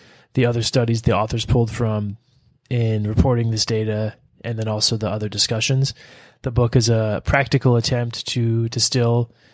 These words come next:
lessons from this long-term research about happiness and distill it down for us as individuals.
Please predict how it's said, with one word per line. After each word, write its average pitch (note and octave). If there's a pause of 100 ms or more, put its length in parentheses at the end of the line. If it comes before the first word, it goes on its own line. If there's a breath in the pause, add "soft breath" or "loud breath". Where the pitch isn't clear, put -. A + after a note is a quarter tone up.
lessons B2
from A#2+
this A#2 (460)
long-term B2
research A#2
about A2
happiness A2+ (520 soft breath)
and A#2
distill B2
it A#2
down A2
for A2
us A2
as A2
individuals. G#2